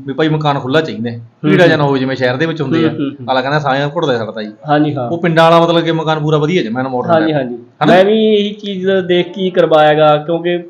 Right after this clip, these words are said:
Speaker 2: ਹੁਣ ਸ਼ਹਿਰਾਂ ਦੇ ਵਿੱਚ ਦੇਖਦੇ ਆ ਵੀ ਛੋਟੇ ਛੋਟੇ ਕਮਰੇ ਹੁੰਦੇ ਨੇ,
Speaker 1: ਹਾਂ,
Speaker 2: ਮਤਲਬ
Speaker 1: ਦਮ ਜਿਹਾ
Speaker 2: ਰਹਿਣਾ
Speaker 1: ਘੁੱਟਦਾ ਹੈ।
Speaker 2: ਥੋੜ੍ਹਾ ਔਖਾ
Speaker 1: ਪਿੰਡਾਂ ਵਾਲਾ
Speaker 2: ਹੁੰਦਾ,
Speaker 1: ਦਮ ਜਿਹਾ
Speaker 2: ਦਮ
Speaker 1: ਘੁੱਟਦਾ
Speaker 2: ਤਾਂ
Speaker 1: ਹੈ।
Speaker 2: ਘੁੱਟਦਾ ਹੈਗਾ, ਹਾਂ।
Speaker 1: ਹਾਂ, ਹਾਂ, ਹਾਂ।
Speaker 2: ਹੁਣ ਇੱਥੇ ਆਉਂਦੇ ਆ, ਰਿਸ਼ਤੇਦਾਰ ਆਉਂਦੇ ਨੇ, ਵਧੀਆ ਖੁੱਲ੍ਹੇ ਢੰਗ ਨਾਲ ਰਹਿੰਦੇ ਨੇ, ਜਿੱਥੇ ਜੀ ਕਰਦਾ ਉੱਥੇ
Speaker 1: ਠੀਕ ਹੈ।
Speaker 2: ਬਹਿੰਦੇ ਨੇ, ਮਤਲਬ ਉਹ।
Speaker 1: ਠੀਕ ਹੈ, ਠੀਕ ਹੈ।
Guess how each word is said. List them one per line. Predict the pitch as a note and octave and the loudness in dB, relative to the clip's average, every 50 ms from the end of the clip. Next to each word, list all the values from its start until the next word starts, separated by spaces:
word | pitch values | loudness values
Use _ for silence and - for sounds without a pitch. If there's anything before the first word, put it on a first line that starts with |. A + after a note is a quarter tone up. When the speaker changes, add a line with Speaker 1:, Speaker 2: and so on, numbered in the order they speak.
| - | -6
Speaker 2:
ਹੁਣ | E3+ E3 E3+ E3+ E3+ E3 E3+ | -4 0 0 2 2 0 0
ਸ਼ਹਿਰਾਂ | E3+ E3 D#3+ E3 E3+ F3+ | 2 2 4 4 4 2
ਦੇ | F#3 | 0
ਵਿੱਚ | F3 E3+ E3+ E3 | -2 -4 -6 -6
ਦੇਖਦੇ | D#3 D#3 D#3+ D#3 D3+ D3+ | -4 -2 -2 -2 0 0
ਆ | D3+ D3+ | 0 0
ਵੀ | D3+ D#3 E3+ E3+ E3+ E3+ - _ _ _ _ _ _ _ _ - | 0 -2 -4 -4 -6 -8 -14 _ _ _ _ _ _ _ _ -4
ਛੋਟੇ | E3 E3+ F#3 | -2 -2 0
ਛੋਟੇ | F#3 F#3 F#3 G3 F#3+ | 0 0 0 0 2
ਕਮਰੇ | F3+ F3+ E3+ E3+ E3+ | 2 2 2 4 2
ਹੁੰਦੇ | E3 D#3+ D#3 | 2 2 0
ਨੇ, | D3+ D3+ D3+ D3+ D3+ | 0 0 0 -2 0
Speaker 1:
ਹਾਂ, | C3+ C#3+ C#3 - - - | 0 0 0 0 0 0
Speaker 2:
ਮਤਲਬ | E3 D#3+ E3+ E3+ F3 F3 E3+ E3 | 0 2 2 4 4 2 4 4
Speaker 1:
ਦਮ | E3 D#3 D#3+ | 4 4 6
ਜਿਹਾ | E3+ F#3+ | 6 6
Speaker 2:
ਰਹਿਣਾ | G3+ G#3+ - | 8 8 8
Speaker 1:
ਘੁੱਟਦਾ | - - | 8 8
ਹੈ। | C#3+ | 6
Speaker 2:
ਥੋੜ੍ਹਾ | G#3+ A3 A#3 A#3+ A#3 | 6 8 8 8 8
ਔਖਾ | A3 - - G#3+ | 8 6 6 6
Speaker 1:
ਪਿੰਡਾਂ | G3+ G3+ F3 E3+ | 6 8 8 8
ਵਾਲਾ | D#3+ E3 F3 | 8 8 6
Speaker 2:
ਹੁੰਦਾ, | F3 F3 E3 | 6 6 4
Speaker 1:
ਦਮ | E3 | 6
ਜਿਹਾ | D#3+ F3+ F#3+ | 6 6 6
Speaker 2:
ਦਮ | G3 | 6
Speaker 1:
ਘੁੱਟਦਾ | G3 F#3+ G3+ - G3+ | 6 6 6 6 6
Speaker 2:
ਤਾਂ | - C#3+ | 4 0
Speaker 1:
ਹੈ। | B2 | 0
Speaker 2:
ਘੁੱਟਦਾ | A3 G#3+ G3+ F#3 F#3 | 0 0 2 4 4
ਹੈਗਾ, | F3 D#3+ C#3+ C#3+ | 4 4 4 2
ਹਾਂ। | C#3+ D3 C#3 | 2 2 2
Speaker 1:
ਹਾਂ, | D3+ C#3 C3+ | 2 0 0
ਹਾਂ, | B2 B2 A#2 A#2 | -2 -4 -6 -6
ਹਾਂ। | A2+ A2+ A2 A2 - - - | -8 -8 -10 -10 -10 -4 2
Speaker 2:
ਹੁਣ | F#3 G3+ | 4 4
ਇੱਥੇ | G#3 - - - G#3+ G#3+ | 4 2 2 2 4 4
ਆਉਂਦੇ | G#3 G3 F#3+ G3 G3 | 4 4 4 4 6
ਆ, | G3+ G3 F#3 | 6 6 4
ਰਿਸ਼ਤੇਦਾਰ | F3+ F3+ - - F#3+ F#3 F#3 F#3 | 2 -2 0 2 4 6 6 6
ਆਉਂਦੇ | F#3 F3+ F3+ F#3 | 4 2 2 2
ਨੇ, | F#3 F#3 | 2 2
ਵਧੀਆ | F3 F3+ F#3 F#3 G#3+ G#3+ G3 F#3 | 2 2 0 2 4 4 4 4
ਖੁੱਲ੍ਹੇ | F3 - F3 F3+ F#3+ F#3+ | 2 -2 -4 -4 -4 0
ਢੰਗ | F#3 G3 F#3 F3+ | 0 0 0 0
ਨਾਲ | F3+ F3 F3 E3+ E3 | 0 2 2 2 2
ਰਹਿੰਦੇ | D#3 D#3 D3+ D3+ E3 | 2 0 0 0 0
ਨੇ, | E3+ E3+ E3 D#3+ | 0 0 0 -2
ਜਿੱਥੇ | D3+ D#3 D#3 D3+ D#3 D#3+ | -2 -6 -6 -6 -8 -8
ਜੀ | D#3 D#3+ D#3+ | -6 -6 -2
ਕਰਦਾ | E3 D#3 D3+ C#3+ D3+ | 0 0 0 0 0
ਉੱਥੇ | D3+ D3 D3 D3 D3 D3+ D3+ D3+ D3+ D3 D3+ | -2 -2 -4 -4 -4 -2 -2 -2 -4 -6 -6
Speaker 1:
ਠੀਕ | - C3+ A#2+ A#2 C#3+ | -6 -6 -4 -2 -2
ਹੈ। | C#3 | -2
Speaker 2:
ਬਹਿੰਦੇ | C#3 C#3 D3 D#3 | -2 0 -2 -2
ਨੇ, | D#3 D#3+ | -2 -4
ਮਤਲਬ | D3+ D3 C#3+ C#3 | -4 -4 -4 -6
ਉਹ। | C#3+ C#3 - - _ | -8 -10 -12 -18 _
Speaker 1:
ਠੀਕ | - D3+ C#3+ C#3+ | -4 -4 -2 -2
ਹੈ, | C3+ B2 | -4 -4
ਠੀਕ | A#2 A#2+ A#2 G#2+ | -6 -8 -8 -10
ਹੈ। | G2+ | -12